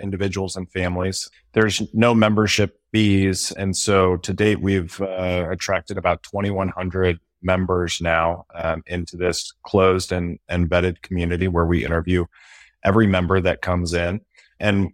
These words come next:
we kinda have four facets where there's an online community for open discussion, touching on anything and everything, touching on high net worth families. We also do live events and, and education and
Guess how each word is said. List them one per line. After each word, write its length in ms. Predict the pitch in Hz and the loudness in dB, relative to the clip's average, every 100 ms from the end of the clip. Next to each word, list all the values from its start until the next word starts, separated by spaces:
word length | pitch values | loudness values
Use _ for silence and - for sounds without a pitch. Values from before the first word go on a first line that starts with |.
| _ | _
we 160 | 123 117 | -2 0
kinda 280 | - 110 101 | 2 0 2
have 320 | 104 90 - - _ | 0 -2 -8 -20 _
four 320 | - 135 123 | -2 2 2
facets 720 | - 104 98 95 104 92 - - | 2 2 2 0 -4 -4 -6 -6
where 540 | 92 90 90 90 87 _ - | -2 2 4 2 -2 _ -6
there's 360 | 95 90 - - | -4 -2 -6 -10
an 120 | 95 92 | -10 -4
online 420 | 95 104 104 98 | 0 2 4 2
community 460 | 95 92 92 90 92 | -2 -8 -6 -4 -4
for 240 | - 92 | -4 -2
open 260 | 92 - 92 | -2 -2 -4
discussion, 640 | 90 - 90 - 92 87 85 | -4 -2 -2 -2 -4 -6 -6
touching 300 | - 95 92 | -4 -4 -2
on 300 | 87 87 85 85 _ | -2 -2 -6 -10 _
anything 380 | 92 104 95 98 | 2 4 4 2
and 80 | 85 | 2
everything, 480 | 82 87 82 82 80 | 2 2 2 -4 -4
touching 340 | 87 82 82 | -4 -2 -2
on 200 | 82 78 | -2 -4
high 180 | 80 82 | -4 -2
net 240 | 80 80 | 0 -2
worth 220 | 80 82 - _ - - _ _ | -2 -4 -4 _ -20 -20 _ _
families. 720 | 98 87 82 80 82 - - - | 0 2 0 -2 -4 -6 -8 2
We 120 | 95 | 4
also 260 | 90 - | 4 2
do 260 | 87 90 90 | 0 2 2
live 300 | 78 90 87 | 2 2 2
events 400 | 82 90 87 - | 2 0 0 -4
and, 200 | 82 80 - | -4 -6 -8
and 180 | 85 82 | -8 -4
education 720 | 85 82 - 107 113 147 139 - | -4 -4 2 4 6 4 2 -2
and 380 | 87 87 85 82 | -2 0 0 -2